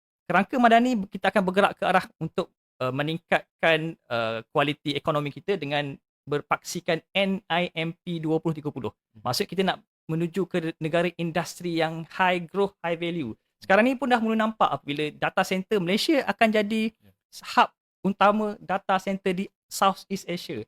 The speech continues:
Speaker 1: Dan investment dah mula masuk. Kita juga nak bergerak ke arah, ke arah N S S, National Semiconductor, uh, dasar lah, dasar semiconductor yang, yang mana kita nak jadi player.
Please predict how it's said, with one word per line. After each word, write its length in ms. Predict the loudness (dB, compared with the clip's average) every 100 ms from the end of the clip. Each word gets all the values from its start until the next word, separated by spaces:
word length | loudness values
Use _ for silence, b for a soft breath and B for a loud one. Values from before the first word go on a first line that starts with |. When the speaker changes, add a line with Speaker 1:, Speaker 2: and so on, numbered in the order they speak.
| _ _
Speaker 1:
Dan 160 | 0 0 0
investment 480 | 0 0 0 0
dah 80 | 0
mula 240 | 0 -2 -2
masuk. 240 | -4 -6
Kita 160 | -4 0
juga 160 | 2
nak 160 | 2 0
bergerak 320 | 0 0 0
ke 80 | 0
arah, 160 | 0 -4 _
ke 60 | 0
arah 180 | 2 2 0
N 160 | 0 2
S 160 | -2 0
S, 240 | 0 -2 -8 _ _ _
National 480 | -6 -6 -2 2 2
Semiconductor, 1600 | 2 -2 -2 -2 -2 -2 -4 -6 -4 -6 -6 -2 2 2 2 0
uh, 480 | 0 2 2 0 0
dasar 320 | 0 2 2
lah, 60 | 0 -6
dasar 240 | -2 -2 -2
semiconductor 480 | -4 -2 -2 0 2
yang, 240 | 2 0 -10 _ _
yang 80 | 0
mana 240 | 2 2 0
kita 320 | -2 0 2
nak 160 | 2
jadi 160 | 0 -2 -2
player. 560 | 2 2 2 -2 -6